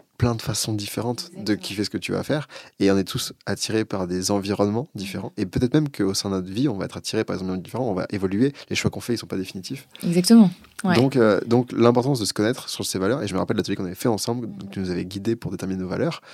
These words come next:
Speaker 1: On était combien ? On était, euh, cinq ou six,
Speaker 2: Ouais.
Speaker 1: on avait été tous complètement différents dans nos valeurs,
Speaker 2: Ouais.
Speaker 1: et donc forcément guidés par des trucs différents. Euh, et, et certainement un travail, c'est toi qui viens de dire, mais actualiser ses valeurs. C'est pas les mêmes, tu les fais à,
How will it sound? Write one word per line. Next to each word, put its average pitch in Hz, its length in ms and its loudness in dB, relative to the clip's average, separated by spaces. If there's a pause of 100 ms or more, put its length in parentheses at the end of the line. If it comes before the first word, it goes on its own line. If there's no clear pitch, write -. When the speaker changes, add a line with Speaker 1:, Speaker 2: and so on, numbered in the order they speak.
(280)
Speaker 1:
On 98 120 0
était 95 220 0 (160)
combien ? 101 200 0
On 95 40 0
était, 90 220 -6 (100)
euh, 85 100 -6
cinq 98 240 -6
ou 110 60 -12
six, - 260 -6
Speaker 2:
Ouais. 104 80 -4
Speaker 1:
on 95 40 0
avait 92 100 2
été - 140 -6
tous - 160 -12
complètement 95 260 -2
différents 104 400 -4
dans 117 100 -2
nos 92 120 -4
valeurs, 120 340 -2
Speaker 2:
Ouais. 98 120 -4
Speaker 1:
et - 20 0
donc 117 200 4
forcément 110 400 -4
guidés 101 280 -4
par 92 160 -8
des 90 80 -6
trucs - 260 -12
différents. 101 360 -12 (560)
Euh, 87 180 2 (960)
et, 104 400 8
et - 20 6
certainement 113 500 0
un 104 100 -8
travail, 104 380 -2
c'est - 60 -10
toi 101 140 -10
qui - 60 -10
viens 92 80 -6
de 98 40 -6
dire, 120 140 0
mais 101 120 0 (120)
actualiser 113 420 2
ses 120 140 -2
valeurs. 98 340 -2
C'est - 240 -12
pas 101 140 -2
les 98 80 0
mêmes, 120 120 0
tu 113 120 -8
les 98 80 -4
fais 101 140 -2
à, 90 180 -4